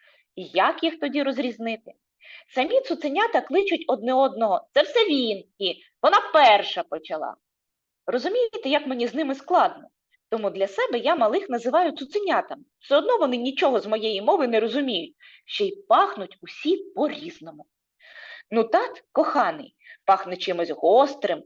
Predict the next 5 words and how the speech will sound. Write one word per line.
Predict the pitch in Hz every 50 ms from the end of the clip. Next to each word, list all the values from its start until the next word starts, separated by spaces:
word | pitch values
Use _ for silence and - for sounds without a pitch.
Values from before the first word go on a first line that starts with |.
| _ _ -
металевим | 175 185 185 170 160 160 175 240 294 247 220 185 - -
і | 196 208
димним. | 175 - 214 185 170 165 156 156 160 - _ _ _ _ _ _ _ _ _ _ _ -
Манума, | 190 208 202 196 185 185 180 185 202 233 339 427 415 - - _ _ _
кохана, | - 277 254 - - 190 160 - - - -